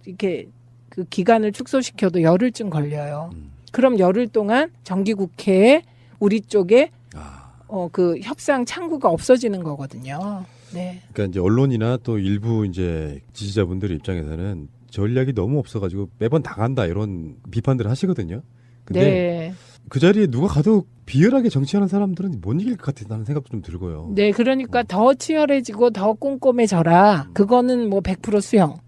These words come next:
Speaker 2: 음.
Speaker 1: 네, 그런데 삼 세판 있으니까요.
Speaker 2: 음.
Speaker 1: 네. <laughs> 두
Speaker 2: 자.
Speaker 1: 번까지.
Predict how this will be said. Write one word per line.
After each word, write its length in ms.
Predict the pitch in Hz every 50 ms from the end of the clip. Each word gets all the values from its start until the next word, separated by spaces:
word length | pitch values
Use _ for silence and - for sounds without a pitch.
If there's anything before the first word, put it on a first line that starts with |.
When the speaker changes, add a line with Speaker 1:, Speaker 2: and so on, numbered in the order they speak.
| - -
Speaker 2:
음. 60 | - - - - -
Speaker 1:
네, 120 | 190 185 185
그런데 500 | 175 202 208 214 208 202 247 269 294 - _ _ _ - - - - _ _ _
삼 300 | - - - 339 339 339
세판 400 | 320 359 339 - - 311 302 247
있으니까요. 840 | 220 220 - 302 285 277 247 - - 208 196 190 196 220 240 226 165 - -
Speaker 2:
음. 140 | - 92 85 78 - _ _ -
Speaker 1:
네. 400 | 196 202 214 214 208 175 165 - _ -
<laughs> 1300 | - - - - - 226 - - - - - - - - - - - 523 453 - - - - - -
두 100 | - 226 208
Speaker 2:
자. 80 | 214
Speaker 1:
번까지. 500 | 262 254 226 226 226 214 180 196 202 175